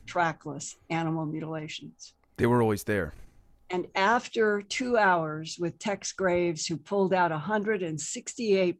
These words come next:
Speaker 1: Polaroid photographs, he, as sheriff of Logan County, had taken himself. And I asked him, "May I lay out your Polaroids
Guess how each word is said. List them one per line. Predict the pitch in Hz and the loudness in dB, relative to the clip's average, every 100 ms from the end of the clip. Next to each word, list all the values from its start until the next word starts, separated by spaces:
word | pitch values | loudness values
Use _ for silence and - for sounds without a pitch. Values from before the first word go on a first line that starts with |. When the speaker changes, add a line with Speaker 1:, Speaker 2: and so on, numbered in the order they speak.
| _ | _
Speaker 1:
Polaroid | - 220 220 185 175 170 151 _ | -2 2 2 2 0 0 -4 _
photographs, | 196 190 170 156 156 - - - - | 2 2 2 0 -2 -8 -20 -20 -4
he, | 294 294 196 - - | 4 4 4 0 -2
as | 165 | -4
sheriff | - 220 226 156 135 - _ _ _ _ _ _ | -2 2 4 4 0 -16 _ _ _ _ _ _
of | 156 165 | -4 4
Logan | 202 220 226 | 4 6 2
County, | 190 208 202 190 | 2 2 4 2
had | 160 170 | 0 -2
taken | - 220 214 180 | -2 -2 0 0
himself. | 143 165 147 - 220 156 127 - _ _ _ - - _ 185 | 0 -2 -4 -2 0 0 -4 -18 _ _ _ -20 -20 _ 0
And | 190 | 4
I | 208 | 4
asked | 214 233 240 196 | 6 4 2 0
him, | 175 165 151 _ _ _ _ - | 0 -2 -8 _ _ _ _ 0
"May | 214 247 269 | 4 8 6
I | - 202 196 202 | 6 6 6 6
lay | 196 196 214 - | 4 4 2 2
out | 190 185 175 - | 2 2 0 -4
your | 180 196 196 | -2 -2 -4
Polaroids | - 214 208 180 170 165 160 - | -2 0 2 2 2 2 -2 -6